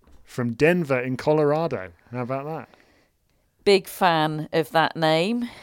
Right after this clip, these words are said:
Speaker 2: Um, very sort of celebrity. Uh, I've got a good
Speaker 1: Yeah.
Speaker 2: friend from Denver, Colorado.
Speaker 1: Oh, really?
Speaker 2: Um, and isn't there, I'm going to say, David, confidently, the Denver Broncos?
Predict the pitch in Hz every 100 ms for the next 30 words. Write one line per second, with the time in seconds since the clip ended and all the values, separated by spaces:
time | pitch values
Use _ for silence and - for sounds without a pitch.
0 | - - 175 170 165 165 165 160 160 156
1 | 156 175 160 160 156 - 156 - - 170
2 | 160 - 160 - 175 175 233 - _ -
3 | 156 151 - 175 - 269 269 208 170 -
4 | 170 160 160 160 156 156 170 151 151 151
5 | 143 156 220 262 _ _ _ _ _ 170
6 | 170 170 165 170 165 - _ _ - 190
7 | 190 - 233 202 247 240 - 208 175 226
8 | 247 240 233 240 214 170 160 156 170 160
9 | 151 156 - 202 175 165 123 160 160 156
10 | 185 190 180 185 160 185 202 220 214 240
11 | 359 453 - - -